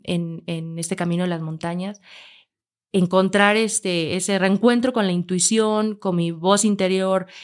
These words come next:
que este, porque cuando yo inicio en el montañismo, sin conocimiento, aún así, nadando contracorriente, decir, "Oye, no tienes suficiente experiencia,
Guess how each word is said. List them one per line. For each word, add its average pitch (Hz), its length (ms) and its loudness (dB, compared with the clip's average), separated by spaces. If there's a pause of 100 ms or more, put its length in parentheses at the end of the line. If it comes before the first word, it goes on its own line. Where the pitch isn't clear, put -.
(300)
que 185 220 4
este, 160 200 -2
porque 185 300 0
cuando 175 360 0
yo 190 120 2
inicio 220 240 4
en 214 60 2
el 196 80 0
montañismo, 190 760 -2
sin 202 260 4
conocimiento, 190 840 -2 (380)
aún 220 300 6
así, 233 400 2
nadando 190 400 4
contracorriente, 175 640 -2
decir, 180 220 -4
"Oye, 180 160 0
no 180 160 -2
tienes 180 280 -2
suficiente 170 460 -6
experiencia, 226 800 0